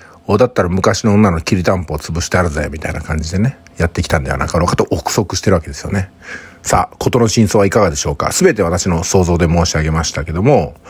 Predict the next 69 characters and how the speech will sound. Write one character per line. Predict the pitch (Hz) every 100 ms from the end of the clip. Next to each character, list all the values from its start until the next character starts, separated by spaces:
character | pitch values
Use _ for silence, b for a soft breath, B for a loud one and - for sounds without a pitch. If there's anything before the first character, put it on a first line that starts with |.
| B B B B -
あ |
の、 | 82 78 73 71 -
多 | 202
く |
の | -
方 | - -
も | 76
ね、 | 90 -
想 | - 165
像 | 185
は | 190
す | 160
る | 156
と | -
思 | 69
う |
ん |
で | -
す |
よ。 | -
そ | - 120
し |
て、 | - 98 - - _ _ _ -
周 | 123 127
り |
の | 143
人 | -
と | 113
ね、 | 80 82 - -
「こ | -
う | 120
じ |
ゃ | 101
な |
い | 90
の、 | 95
あ |
あ | 101
じ |
ゃ | 85
な | 85
い |
の」 | 85
っ |
て | 92
い |
ろ | 110
い | 135
ろ |
噂 | 131 139 147
話 | 123 -
す | 107
る |
と | 98
思 | 104
う |
ん | 78
で |
す |
よ。 | - - - _ - B B B
真 | - 196 190
相 | 170
は | 135
わ | 95
か | 92
り | 82
ま | -
せ |
ん。 | -